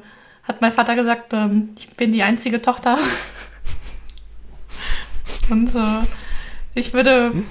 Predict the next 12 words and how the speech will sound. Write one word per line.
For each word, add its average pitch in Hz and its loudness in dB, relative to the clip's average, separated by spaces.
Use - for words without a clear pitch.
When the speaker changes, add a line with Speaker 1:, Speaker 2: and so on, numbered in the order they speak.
Speaker 1:
meiner 240 4
Mutter 254 4
doch 233 4
echt 247 0
einen 240 2
Gefallen 233 2
tun, 233 0
wenn 214 2
ich 226 0
dann 226 2
wenigstens 262 0
<laughs> - -18